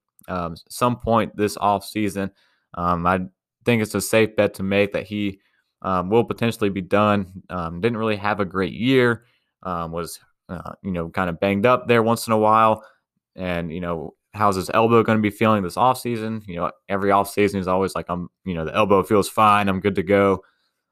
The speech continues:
Um, but, you know, the loss they had first round to the Cleveland Browns and the Steelers, just, you know, the tail end of their season, how they completely fell off of a cliff.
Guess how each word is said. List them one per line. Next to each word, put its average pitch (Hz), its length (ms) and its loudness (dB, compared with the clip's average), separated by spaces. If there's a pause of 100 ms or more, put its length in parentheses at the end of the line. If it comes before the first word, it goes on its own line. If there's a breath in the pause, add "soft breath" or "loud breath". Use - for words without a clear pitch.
Um, 82 300 -8 (800)
but, 85 360 -4 (600)
you 101 100 -6
know, 90 80 -4
the 90 140 -2
loss 110 320 2
they 104 140 2
had 101 360 0
first 107 400 0
round 95 340 0 (340 soft breath)
to 104 100 -4
the 92 100 -6
Cleveland 95 420 -2
Browns 92 480 -2 (300 soft breath)
and 87 100 -12
the 85 60 -6
Steelers, 98 480 0
just, 92 240 -10 (320)
you 90 140 -12
know, 82 220 -8 (140)
the 92 140 -8
tail 117 400 -2
end 104 160 0
of 98 80 0
their 90 120 -2
season, 98 360 -4
how 92 80 0
they 90 100 -2
completely 95 440 -4
fell 104 340 0
off 95 220 -2
of - 120 -12
a 78 60 -8
cliff. 104 420 0